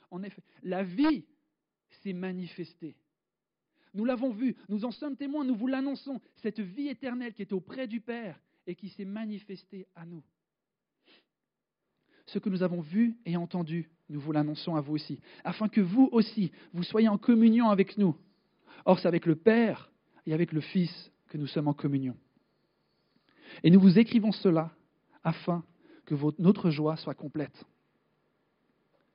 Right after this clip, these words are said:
Jean, c'est un disciple de Jésus, ça dit dans son évangile,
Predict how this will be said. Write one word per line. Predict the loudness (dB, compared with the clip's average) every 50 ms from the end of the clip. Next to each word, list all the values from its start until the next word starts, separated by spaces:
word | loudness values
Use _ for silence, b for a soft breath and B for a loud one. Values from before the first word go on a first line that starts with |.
| _ _ _ _ _ _ b b b b b b b b b b b -2
Jean, | 4 6 8 8 8
c'est | 6 6 6
un | 6 6
disciple | 6 6 2 2 0 0 4 4
de | 6
Jésus, | 6 6 6 4 4 0 -4 -6 -8 b b b b _
ça | -2 -2 0
dit | 2 2 0
dans | 0 0
son | -2 -2 -4
évangile, | -4 -2 -2 -2 -2 -2